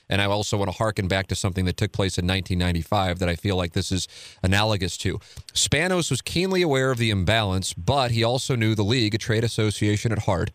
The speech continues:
would ensure him a share of stadium cash flow enjoyed by other teams. The Chargers ended up with a sizable fifteen percent share of all revenue streams." That's huge, including joint luxury suite sales, sponsorships, and SoFi Stadium naming rights,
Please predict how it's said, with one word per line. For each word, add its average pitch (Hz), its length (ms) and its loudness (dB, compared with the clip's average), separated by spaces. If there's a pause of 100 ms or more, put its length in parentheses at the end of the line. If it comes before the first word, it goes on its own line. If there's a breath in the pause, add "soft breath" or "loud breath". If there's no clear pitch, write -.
(440 soft breath)
would 104 160 2
ensure 107 400 2
him 120 160 2
a 110 60 2
share 107 260 0
of 107 100 0
stadium 107 400 0
cash 143 380 0
flow 101 320 0
enjoyed 98 420 2
by 95 160 0
other 90 160 0
teams. 113 520 -4 (380 soft breath)
The 113 80 2
Chargers 156 600 0
ended 135 240 0
up 98 180 0
with 98 120 0
a 95 100 0
sizable 127 640 0
fifteen 156 640 -2
percent 139 460 -2
share 117 400 2
of 92 220 0
all 135 260 4
revenue 127 380 2
streams." - 400 -6
That's - 160 -2 (300)
huge, 202 420 0 (340 loud breath)
including 120 480 0
joint 135 300 0
luxury 135 400 0
suite 117 300 -2
sales, 90 400 0
sponsorships, 135 640 -2
and 98 100 0
SoFi 135 400 0
Stadium 131 480 0
naming 120 260 0
rights, 85 320 -2